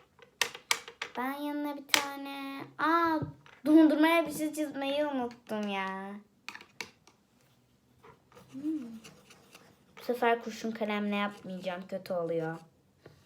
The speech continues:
Aslında buraya kurşun kalemle güzel olmuş. Hı hı. Hı. Şöyle yaptım.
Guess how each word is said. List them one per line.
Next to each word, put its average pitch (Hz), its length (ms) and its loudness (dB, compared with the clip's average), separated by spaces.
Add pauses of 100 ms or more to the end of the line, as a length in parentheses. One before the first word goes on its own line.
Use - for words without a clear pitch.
(600)
Aslında 208 380 -4
buraya 202 280 0
kurşun 196 360 -12
kalemle 185 480 -8
güzel 196 420 -12
olmuş. 202 240 -16 (1200)
Hı 311 60 -10
hı. 294 260 -10 (1700)
Hı. 359 60 -18 (3250)
Şöyle 269 380 0
yaptım. 202 680 -6